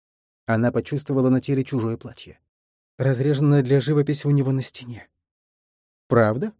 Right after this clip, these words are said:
Это от чего же?» Слуга положил ей на тарелку еду.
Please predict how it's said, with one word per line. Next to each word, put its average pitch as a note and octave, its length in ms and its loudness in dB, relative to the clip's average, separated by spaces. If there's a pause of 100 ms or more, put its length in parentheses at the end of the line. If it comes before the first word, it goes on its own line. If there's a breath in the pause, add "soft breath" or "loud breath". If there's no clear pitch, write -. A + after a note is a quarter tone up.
(500 soft breath)
Это D#3+ 240 0
от F3+ 100 -4
чего E3 280 -4
же?» - 180 -20 (600)
Слуга B2 400 2
положил B2+ 360 2
ей C3 140 2
на C3 100 2
тарелку A#2 340 -2
еду. B2+ 340 -10